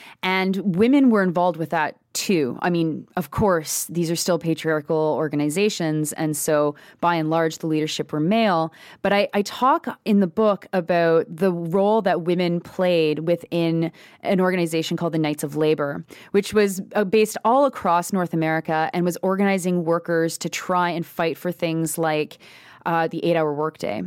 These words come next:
right? Really basic labor, um, ra-, labor struggles that helped to lay the foundation for the, for the nineteen hundreds and, and labor relations.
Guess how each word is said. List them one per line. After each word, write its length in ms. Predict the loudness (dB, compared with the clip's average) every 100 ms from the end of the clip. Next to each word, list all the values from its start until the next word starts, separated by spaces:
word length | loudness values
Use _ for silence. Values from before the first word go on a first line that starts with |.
| -6
right? 260 | -2 -2
Really 220 | 0 -2
basic 420 | 0 0 0 -2 -2
labor, 460 | 0 2 0 0
um, 560 | -2 -2 0 -2 -4 -4
ra-, 160 | 0 0
labor 280 | 0 0 -2
struggles 400 | -2 -2 -2 -4
that 140 | -4
helped 200 | -4 -4
to 100 | -2
lay 320 | 0 2 2 0
the 100 | -2
foundation 840 | -2 0 2 0 0 -2 0 -4
for 180 | -4 -2
the, 240 | 0 -2
for 140 | -4 -4
the 80 | -2
nineteen 280 | -2 -4
hundreds 520 | -4 -2 0 -2 -4 -8
and, 340 | -6 -4 -4
and 120 | -2
labor 200 | -2 0
relations. 720 | -2 0 -2 -2 -6 -8 -8